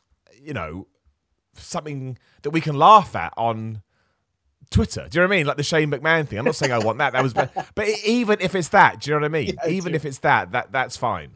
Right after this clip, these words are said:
Speaker 1: So, um, yeah, I don't know. We'll, we'll find out. We're, we're, we're counting down to it again. Don't expect the WrestleMania card that you've seen to be the WrestleMania card that you get.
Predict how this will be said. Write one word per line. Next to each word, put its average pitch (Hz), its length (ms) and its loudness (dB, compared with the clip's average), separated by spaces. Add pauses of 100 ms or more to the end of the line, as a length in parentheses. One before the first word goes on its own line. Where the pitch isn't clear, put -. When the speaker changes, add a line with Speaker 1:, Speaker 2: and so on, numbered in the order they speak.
Speaker 1:
So, 85 340 -10 (1040)
um, 95 420 -8 (440)
yeah, 110 200 -2
I 190 80 6
don't 226 60 2
know. 196 80 2
We'll, 214 120 -2
we'll 247 100 0
find 196 320 4
out. 113 180 2
We're, 135 160 -6
we're, 156 300 -6
we're 175 100 -4
counting 185 400 -2
down 123 300 -2
to - 120 -8
it 127 40 -2
again. 117 260 -2
Don't 202 240 4
expect 165 340 -4
the 151 60 -4
WrestleMania 139 580 -4
card 120 520 0 (300)
that 131 120 -2
you've 127 220 -4
seen 113 540 -2 (180)
to 135 100 -4
be 139 140 -2
the 127 80 0
WrestleMania 117 600 -2
card 104 540 -2
that 101 140 -8
you 104 160 -6
get. - 400 -8